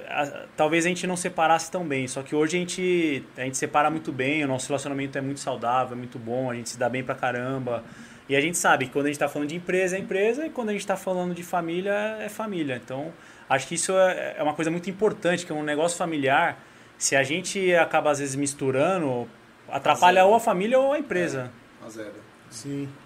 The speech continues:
Speaker 3: Quando você, é, tá trabalhando, é, na empresa, vocês têm, é, ligação, você tá direto com, com a sua irmã trabalhando? Como é que é? Você só, só se encontra de vez em quando? Ou vocês estão no mesmo ambiente?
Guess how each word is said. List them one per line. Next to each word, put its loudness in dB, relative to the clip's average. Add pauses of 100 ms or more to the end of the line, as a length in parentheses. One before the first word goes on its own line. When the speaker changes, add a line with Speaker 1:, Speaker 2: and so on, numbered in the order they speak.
(380)
Speaker 3:
Quando 0
você, -2 (1200)
é, -2 (340)
tá -8
trabalhando, -4 (540)
é, 0
na -4
empresa, -4 (160)
vocês -4 (100)
têm, -6
é, -4
ligação, -6
você -10 (340)
tá -2
direto -2
com, -8
com -6
a -4
sua -4
irmã -6
trabalhando? -6 (300)
Como -10
é -4
que -8
é? -2
Você -6
só, -12
só -4
se -6
encontra -4
de -8
vez -4
em -8
quando? -6 (300)
Ou -12
vocês -6
estão -8
no -6
mesmo -2
ambiente? -6